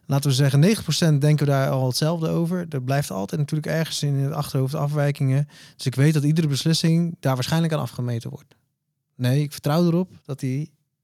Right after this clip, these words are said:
altijd daaraan afgemeten wordt. Dat geeft rust in mijn hoofd, want dan weet ik gewoon dat altijd alles met de beste intentie en, en, eh, op dat moment de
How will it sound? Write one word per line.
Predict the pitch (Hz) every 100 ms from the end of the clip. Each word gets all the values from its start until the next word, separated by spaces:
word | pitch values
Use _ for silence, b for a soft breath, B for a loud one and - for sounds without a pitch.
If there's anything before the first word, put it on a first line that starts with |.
| _ -
altijd | 185 170 143
daaraan | 135 131 123
afgemeten | - 135 131 -
wordt. | - - B B B B B B B B _ _
Dat | _ 156 147
geeft | 185 143
rust | 147 190 - 151
in |
mijn | 139 135 131
hoofd, | 156 147
want | - 131 131 131
dan | 131
weet | 156
ik | 165
gewoon | - 139
dat | 135 -
altijd | 165 165 156
alles | 156 151
met | 143
de | 131
beste | 147 143
intentie | 135 123 135 139 139 127 127
en, | 123 127
en, | 131 120 123
eh, | 117 117 117 123
op | 131 127
dat | 147
moment | 147 135 135 - -
de | 180 143 123